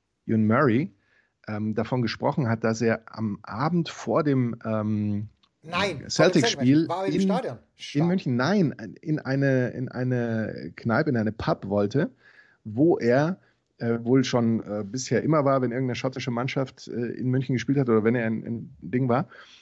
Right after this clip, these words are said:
Speaker 1: Äh, die haben ihn aber nicht reingelassen, weil sie ein Quiz veranstaltet haben.
Speaker 2: Nein.
Speaker 1: Und so haben, haben sie ihm kein Getränk gegeben und er durfte auch nicht am Quiz ma-, mitmachen, weil das Quiz schon seit sechs Minuten läuft. Ich habe natürlich Holle gleich geschrieben,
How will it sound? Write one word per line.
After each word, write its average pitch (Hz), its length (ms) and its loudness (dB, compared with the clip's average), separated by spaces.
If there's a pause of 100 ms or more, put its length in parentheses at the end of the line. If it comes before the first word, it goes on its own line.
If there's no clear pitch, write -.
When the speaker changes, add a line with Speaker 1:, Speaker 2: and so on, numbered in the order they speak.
(240)
Speaker 1:
Äh, 113 80 -4
die 120 120 4
haben 170 120 4
ihn 185 60 6
aber 139 140 4
nicht 127 160 0
reingelassen, 139 400 0
weil 123 140 0
sie 127 80 0
ein 123 100 -4
Quiz 254 380 -4
veranstaltet 104 640 -4
haben. 90 320 -10 (240)
Speaker 2:
Nein. 131 340 -6
Speaker 1:
Und 127 100 -8
so 160 220 0
haben, 143 280 -2
haben 143 160 -4
sie 147 180 -6
ihm 135 220 -6
kein 156 280 0
Getränk 170 360 0
gegeben 143 380 0
und 143 120 0
er 123 80 4
durfte 139 360 2
auch 123 80 4
nicht 151 160 2
am 131 80 -4
Quiz 139 180 -4
ma-, 127 180 0 (220)
mitmachen, 135 460 0
weil 123 60 4
das 120 120 0
Quiz - 160 -2
schon 135 160 -2
seit 117 220 0
sechs 160 260 -4
Minuten 151 280 2
läuft. 123 200 2
Ich 107 80 -8
habe 127 80 -2
natürlich 131 300 -4
Holle 151 200 4
gleich 117 220 0
geschrieben, 117 420 -2